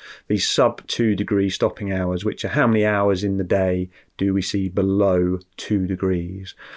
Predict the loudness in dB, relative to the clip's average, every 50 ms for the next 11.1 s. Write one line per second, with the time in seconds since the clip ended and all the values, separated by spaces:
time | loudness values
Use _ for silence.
0 | -20 -14 -2 2 4 4 6 6 4 4 4 2 2 2 2 4 4 2 0 0
1 | -4 -6 -2 -2 0 0 2 0 -2 0 0 0 0 2 0 0 -2 -2 -2 -2
2 | 0 2 2 2 2 2 2 2 2 2 0 0 0 -2 -2 -2 -2 -4 -2 0
3 | 2 2 2 2 0 0 -2 -2 0 0 0 0 0 -2 -2 0 2 2 2 0
4 | -2 -4 -10 -10 -8 -8 -2 0 0 0 0 -4 -10 _ _ -10 -6 -4 -2 -2
5 | -2 -4 -4 -2 0 0 0 0 0 -2 -2 -2 -4 -4 -6 -8 -10 -10 -8 -8
6 | -10 -10 -12 -14 -18 -20 -20 -20 -20 -20 _ _ -2 0 2 2 2 4 4 4
7 | 4 2 2 -2 -2 -2 0 0 0 2 0 0 0 0 -2 -2 -2 -4 -2 -2
8 | -2 -2 0 0 0 2 2 2 2 0 0 -2 -4 -8 -10 -12 -12 -6 -2 0
9 | 0 0 0 -2 -2 -2 -4 -4 -4 -4 -8 -10 -10 -4 -4 -2 -2 -4 -6 -14
10 | _ -10 -6 -6 -4 -4 -6 -6 -6 -4 -4 -4 -4 -6 -10 -12 -12 -14 -14 -16
11 | -16 -16